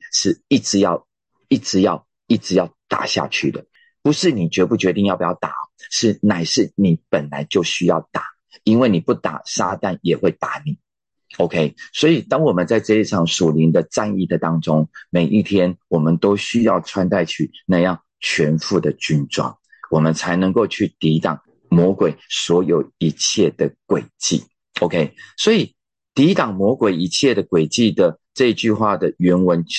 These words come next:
的意思，就是所谓的“抵挡”的原文是什么？就能够站住，抵挡魔鬼一切的诡计。好像这个魔鬼的诡计是什么？好像就是在摔跤一样，我们会是与魔鬼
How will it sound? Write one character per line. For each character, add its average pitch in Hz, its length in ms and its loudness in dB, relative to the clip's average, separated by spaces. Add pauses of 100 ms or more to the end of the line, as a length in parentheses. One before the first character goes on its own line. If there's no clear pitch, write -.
(140)
的 92 160 2
意 113 160 2
思， - 120 -2
就 90 160 2
是 90 40 0
所 92 240 -2
谓 120 80 4
的 117 260 -2
“抵 101 240 4
挡” 85 240 -4
的 78 60 -4
原 78 260 2
文 80 100 2
是 - 140 -2
什 78 100 -4
么？ 76 120 0 (200)
就 156 220 2
能 90 220 0
够 92 260 0
站 92 380 -6
住， 78 280 0 (320)
抵 98 240 2
挡 92 300 -4
魔 85 220 2
鬼 82 260 0
一 82 100 -4
切 - 240 0
的 80 140 -2
诡 78 240 -2
计。 - 300 0 (220)
好 87 180 0
像 151 200 -2
这 - 120 -6
个 120 100 2
魔 104 220 2
鬼 113 160 0
的 85 80 -4
诡 82 180 0
计 98 160 -2
是 85 300 0
什 - 160 -4
么？ 69 200 0 (200)
好 78 100 -2
像 110 220 -2
就 104 160 2
是 - 280 0 (280)
在 101 180 0
摔 - 340 -2
跤 92 280 0
一 73 140 -4
样， 78 200 -4 (380)
我 98 100 4
们 98 200 2
会 117 180 2
是 110 400 0
与 90 280 2 (280)
魔 95 200 4
鬼 104 300 -2